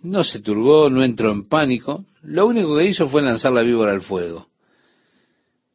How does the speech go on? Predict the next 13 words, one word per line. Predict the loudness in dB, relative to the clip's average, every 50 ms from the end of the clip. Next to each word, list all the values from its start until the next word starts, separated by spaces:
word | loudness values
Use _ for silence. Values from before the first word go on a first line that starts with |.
| _ _
Así | _ -20 -12 -12 -12 -6
que | -2 0 0
los | 0 0 -2
que | -4
estaban | -2 0 0 0 0
allí | 0 -2 -2 0 0 0 0 -2 -4 -6 -10
comenzaron | -12 -12 -10 -10 -10 -4 -4 -4 -4 -4 -6
a | -6
observarlo | -6 -8 -8 -8 -8 -6 -4 -4 -2 -2 -2 -2 -2 -4 -6 -8 -12 -14
con | _ -18 -18 -12
cuidado. | -4 -2 0 0 2 2 2 2 0 -2 -4 -6
Ellos | -6 -6 -8 -8 -12 -12
esperaban | -16 -12 -8 -4 0 0 2 2 0 0 -4 -8